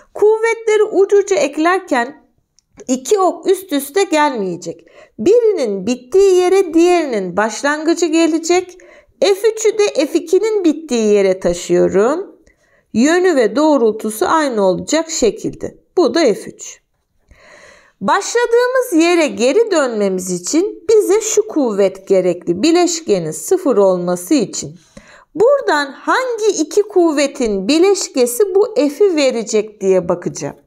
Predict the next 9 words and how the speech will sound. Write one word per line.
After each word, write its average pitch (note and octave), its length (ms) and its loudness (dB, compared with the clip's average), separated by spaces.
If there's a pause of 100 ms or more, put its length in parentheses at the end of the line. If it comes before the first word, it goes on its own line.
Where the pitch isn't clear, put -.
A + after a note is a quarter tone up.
(480)
Bakın D#4 380 -2 (480)
iki E4+ 320 -2 (160)
ile G3+ 400 -2 (100)
dördün G4 580 2
bileşkesi. C#4 720 -2
İkinin F4 640 -2
ucuna C#4 580 0
dördü D#4 380 2
getirdiğimizde G#3 1500 0